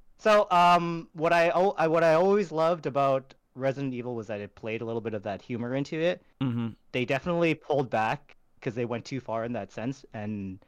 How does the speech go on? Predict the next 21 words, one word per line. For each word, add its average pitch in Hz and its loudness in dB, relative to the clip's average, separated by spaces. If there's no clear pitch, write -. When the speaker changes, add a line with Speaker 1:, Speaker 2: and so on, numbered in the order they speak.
Speaker 1:
I 147 0
wonder 185 2
if 147 0
they'll 131 2
hold 135 -2
a 123 -2
little 120 -2
bit 127 -4
of 127 0
it 135 -4
in 113 -4
our, 143 -4
in 117 -4
Village, 120 -6
'cause 101 -10
I 127 -6
like 120 -2
that 135 -4
side 135 0
of 135 -4
it. 143 -4